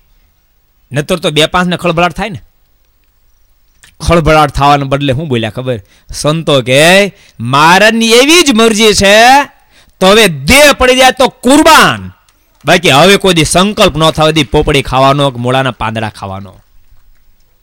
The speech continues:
આ મારનું સર્વોપરીપણું ભક્તો. ગોતો ને તો એક એક ક્રિયામાં મારનું સર્વોપરીપણું, એક એક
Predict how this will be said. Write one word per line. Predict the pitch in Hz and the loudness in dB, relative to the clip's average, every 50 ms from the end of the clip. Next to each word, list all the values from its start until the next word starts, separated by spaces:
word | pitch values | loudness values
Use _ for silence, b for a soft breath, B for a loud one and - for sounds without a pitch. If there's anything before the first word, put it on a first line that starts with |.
| - | -6
આ | - 131 | -4 -4
મારનું | 131 131 127 123 117 117 117 | -2 -2 -4 -4 -4 -6 -12
સર્વોપરીપણું | 107 - 113 113 117 110 101 - 104 95 95 - 107 95 - | -12 -12 -10 -8 -8 -10 -10 -12 -16 -18 -18 -18 -20 -20 -20
ભક્તો. | - - - _ _ - - - - - _ _ _ _ _ _ _ B B B B B - | -20 -20 -20 _ _ -20 -20 -20 -20 -20 _ _ _ _ _ _ _ B B B B B -2
ગોતો | 139 175 220 254 254 - 262 | 2 2 2 2 2 0 -2
ને | 247 208 | -2 -2
તો | - 170 | -2 0
એક | 160 180 220 226 - - | 2 2 2 0 -2 -6
એક | 180 - _ - | -8 -8 _ -10
ક્રિયામાં | - 156 156 170 170 175 170 165 135 | -6 -2 0 0 0 0 0 -2 -4
મારનું | 120 123 131 147 156 160 135 | -2 -2 -4 -4 -4 -6 -8
સર્વોપરીપણું, | - - - 131 139 147 147 131 - - 127 127 113 - 123 117 110 110 | -8 -6 -6 -2 0 0 0 -2 -2 -4 -4 -4 -6 -6 -8 -8 -8 -8
એક | 123 156 - - | -10 -10 -10 -12
એક | 147 - | -16 -14